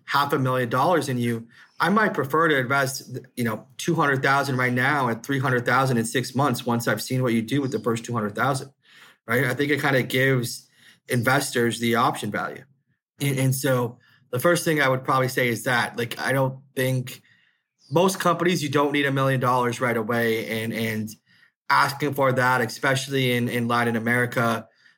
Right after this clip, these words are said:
is, is gonna be difficult. And then I think the second thing I, I would say is, is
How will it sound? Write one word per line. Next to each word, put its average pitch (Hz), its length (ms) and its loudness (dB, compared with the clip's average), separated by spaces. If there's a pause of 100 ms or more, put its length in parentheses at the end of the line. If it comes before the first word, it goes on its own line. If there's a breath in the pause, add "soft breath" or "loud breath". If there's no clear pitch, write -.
(300 soft breath)
is, 123 160 0
is 131 140 0
gonna 135 160 0
be 123 100 0
difficult. 123 560 -4 (520)
And 135 180 0
then 139 300 2
I 123 120 -2
think 147 260 -2
the 135 80 -4
second 160 520 0
thing 139 480 0 (680 soft breath)
I, 127 80 0
I 127 180 2
would 127 180 0
say 139 360 2
is, 131 200 0
is 120 400 -4